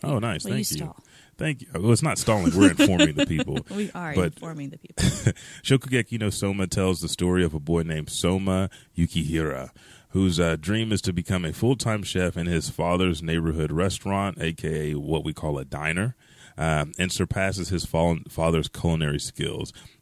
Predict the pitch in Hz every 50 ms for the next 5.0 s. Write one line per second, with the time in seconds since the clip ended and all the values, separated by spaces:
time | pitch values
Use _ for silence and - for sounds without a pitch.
0 | _ - 82 80 107 110 104 - 104 - - - 95 90 90 76 - 85 85 87
1 | 82 85 85 76 - - 80 73 78 107 117 120 101 - - 117 113 113 117 117
2 | 113 - - 85 80 - - - - 101 104 101 90 85 82 82 90 98 - -
3 | - _ _ - - - 85 82 - - - 123 120 113 104 92 87 85 80 80
4 | 82 80 80 80 - - - 90 87 - - 80 78 78 76 76 78 80 80